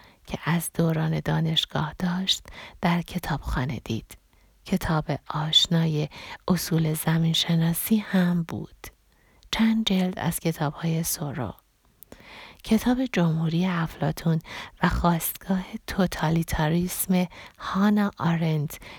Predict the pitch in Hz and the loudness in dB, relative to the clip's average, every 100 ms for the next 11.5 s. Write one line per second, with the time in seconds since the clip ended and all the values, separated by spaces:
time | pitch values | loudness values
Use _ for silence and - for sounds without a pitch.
0 | - - 180 170 165 156 160 160 165 143 | -14 2 4 4 4 0 0 -2 -2 0
1 | 160 165 - 156 - 165 165 - 180 160 | 0 -2 -2 -6 -2 -2 -2 -2 0 0
2 | 165 - 160 131 - - - - 185 165 | 0 0 0 0 -4 -14 -12 0 2 2
3 | - 147 120 - 120 - - - - _ | 0 -2 -2 -4 -6 -6 -8 -8 -16 _
4 | - 185 175 165 160 - - - - 180 | -2 2 4 4 0 -6 -16 -16 -6 2
5 | 180 170 170 175 - - - 170 - 160 | 4 4 0 -2 -4 -6 -4 -4 -2 -2
6 | 156 143 - 170 160 - 165 - 156 160 | -2 -2 -2 -2 -2 -2 -4 0 0 2
7 | 131 - - - - - 175 170 160 - | 0 -4 -8 -18 -14 2 4 4 0 0
8 | 208 214 214 - - - 127 123 - 131 | 2 2 0 -6 -8 -2 -2 -2 -8 -10
9 | 139 - 156 - - - _ _ - _ | -10 -8 -10 -10 -16 -20 _ _ -20 _
10 | - - 233 254 - 180 - 170 175 202 | -4 0 2 0 -2 -2 0 0 0 2
11 | 165 160 156 139 | 4 2 2 0